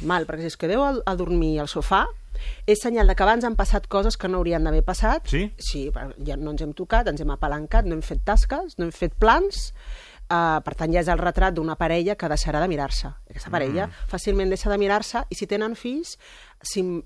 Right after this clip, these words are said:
Speaker 1: si, ja ho veurem quan arribem a la part de la criança,
Speaker 2: Mm.
Speaker 1: s'involucren d'una manera fèrrea amb els fills, de manera que la parella desapareix i només hi ha família. És,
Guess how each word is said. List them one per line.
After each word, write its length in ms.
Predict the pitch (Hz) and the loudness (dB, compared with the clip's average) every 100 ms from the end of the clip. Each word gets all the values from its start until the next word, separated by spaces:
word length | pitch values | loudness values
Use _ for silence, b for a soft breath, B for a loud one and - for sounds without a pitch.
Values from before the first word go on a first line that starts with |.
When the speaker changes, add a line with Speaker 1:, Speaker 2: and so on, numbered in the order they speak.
| - | -10
Speaker 1:
si, 160 | - - | -12 -10
ja 140 | 143 139 | -8 -4
ho 20 | |
veurem 320 | 143 147 156 | -2 -2 -2
quan 160 | 160 151 | -4 -4
arribem 380 | 143 147 165 160 | -4 -4 -2 -2
a 60 | |
la 60 | 131 | -4
part 300 | - 143 143 | -4 -4 -4
de 80 | 147 | -6
la 80 | 147 | -4
criança, 560 | 160 170 190 190 247 269 | -2 2 2 2 -2 -4
Speaker 2:
Mm. 220 | - - | -10 -16
Speaker 1:
s'involucren 760 | - 214 208 202 226 226 214 | -8 -4 0 0 0 -2 -2
d'una 200 | 214 214 | -2 -2
manera 280 | 208 202 196 | 0 0 -2
fèrrea 540 | 185 - 220 196 202 392 _ - - - - - - | -2 -4 -4 -2 -4 -6 _ -20 -20 -12 -10 -8 -4
amb 120 | 170 | -2
els 100 | 160 | -4
fills, 400 | - 214 262 - b b - | -4 -4 -4 -8 b b -6
de 140 | 175 | -2
manera 320 | 175 175 190 | 0 0 -2
que 180 | - 175 196 - | 0 0 0 -2
la 120 | 151 | -4
parella 340 | 151 170 160 143 | -4 -2 -4 -4
desapareix 920 | 156 156 151 160 202 294 - - - B B B | -8 -8 -6 -4 -4 -6 -8 -8 -12 B B B
i 80 | 185 | -2
només 300 | 180 170 170 | 0 6 6
hi 40 | |
ha 60 | 165 | 6
família. 480 | - 156 147 131 135 | -2 -6 -6 -10 -10
És, 160 | 160 | -6